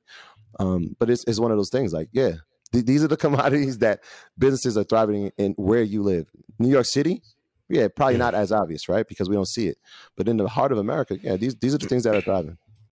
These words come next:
Speaker 2: You have to look at everything that we buy, consume, or see.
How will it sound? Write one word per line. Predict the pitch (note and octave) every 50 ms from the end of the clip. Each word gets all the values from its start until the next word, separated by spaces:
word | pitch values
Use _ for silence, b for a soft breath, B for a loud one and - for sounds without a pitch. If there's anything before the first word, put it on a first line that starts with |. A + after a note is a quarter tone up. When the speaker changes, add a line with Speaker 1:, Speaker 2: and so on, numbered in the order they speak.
| _ _ _ _ _ _ -
Speaker 2:
You | A#2 B2 D3
have | D3 -
to | D3
look | D3 C#3+ -
at | A#2 -
everything | - A#2 A#2+ B2+ B2 B2+ A#2+ A2
that | G#2+ G#2+
we | A2 G#2+
buy, | F2+ A2 A2 A2 A2 A2 A2 G#2 - _
consume, | - - G2 - - - A2+ G#2+ G#2 G#2 G2+ -
or | G2+ G#2 G#2+ G2
see. | - - - A2+ A2+ A#2 A#2+